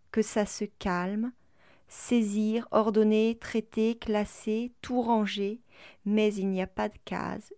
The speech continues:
et je ne suis pas un ordinateur. Et tout danse là-haut, et le monde continue d'apporter de l'eau à mon moulin, et rien à faire, pas de répit.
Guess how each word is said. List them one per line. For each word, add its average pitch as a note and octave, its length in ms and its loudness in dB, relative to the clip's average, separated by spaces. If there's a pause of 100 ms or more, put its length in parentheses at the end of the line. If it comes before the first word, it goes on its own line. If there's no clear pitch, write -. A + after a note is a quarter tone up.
(140)
et A3+ 100 4
je G3+ 120 2
ne G#3 80 0
suis - 140 -12
pas G3 280 -6
un G3 100 -6
ordinateur. F#3 840 -10 (760)
Et A3+ 140 4
tout B3+ 360 -4
danse G3 680 2
là-haut, F3+ 460 -2 (260)
et G#3+ 120 6
le A#3+ 140 8
monde B3+ 360 8
continue A#3+ 600 2
d'apporter G#3+ 600 0
de G#3 100 6
l'eau G#3 240 6
à G#3 80 4
mon G3 160 -2
moulin, F#3 420 -4 (360)
et F#3+ 120 2
rien A3 320 4
à G3+ 80 4
faire, G3 580 -6 (100)
pas G#3 100 0
de G3 80 -4
répit. F#3 400 -10